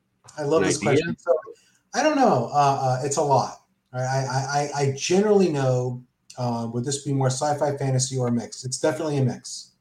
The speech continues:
Speaker 1: Go Reads Books is asking. It's definitely a mix. So in my, but my, uh, I define these terms in very specific ways in my mind. So to me, sci-, sci-fi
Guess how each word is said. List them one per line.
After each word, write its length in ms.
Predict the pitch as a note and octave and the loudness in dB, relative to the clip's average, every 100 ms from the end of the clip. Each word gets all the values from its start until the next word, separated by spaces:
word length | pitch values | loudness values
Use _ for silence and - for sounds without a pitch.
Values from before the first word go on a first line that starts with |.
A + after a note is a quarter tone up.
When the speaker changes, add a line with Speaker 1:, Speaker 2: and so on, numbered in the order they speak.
| _ _ _ _ - _ _ _ _ | _ _ _ _ -20 _ _ _ _
Speaker 1:
Go 120 | C3 | 2
Reads 240 | C3+ C3 B2+ | 4 4 2
Books 260 | B2+ A#2 | 0 -2
is 100 | A#2 | -4
asking. 320 | A2 G#2+ - A2 | -6 -8 -10 -6
It's 100 | - | 0
definitely 260 | D#3+ F#3 | 2 4
a 140 | D3+ A#2+ | 2 0
mix. 380 | - - - _ | -2 -10 -14 _
So 300 | - D3+ C#3+ | -4 0 0
in 100 | D3 | 0
my, 320 | C#3+ D#3 D3 C3 | 6 6 6 0
but 200 | C3+ C3 | -8 -6
my, 520 | C#3+ D3+ E3 E3+ E3 - _ - _ - | -2 0 0 -2 -6 -14 _ -20 _ -6
uh, 260 | B2 B2 A#2+ C3 | -2 -2 -2 0
I 100 | C#3+ | 2
define 500 | D3+ C#3 E3 E3 D#3+ | 2 2 4 4 2
these 220 | D3+ - | 0 0
terms 260 | D3+ C#3+ B2+ | 0 2 2
in 100 | B2+ | 4
very 160 | C#3+ | 4
specific 420 | C#3 C#3 C3 - C3 | 4 2 -2 0 2
ways 260 | C3+ B2+ | 6 6
in 100 | B2 | 4
my 200 | B2 A#2+ | 2 2
mind. 380 | A#2 A2+ - - - | 0 -4 -10 -14 -14
So 220 | - A2+ | -12 -10
to 160 | - B2 | -6 0
me, 520 | D#3 D#3+ C3+ C3 C3 _ _ _ _ | 2 2 2 0 -4 _ _ _ _
sci-, 300 | - - G#3 | -4 2 2
sci-fi 800 | G#3 - F3+ G3 D3 B2+ B2 A#2+ | 2 6 6 6 4 2 0 -4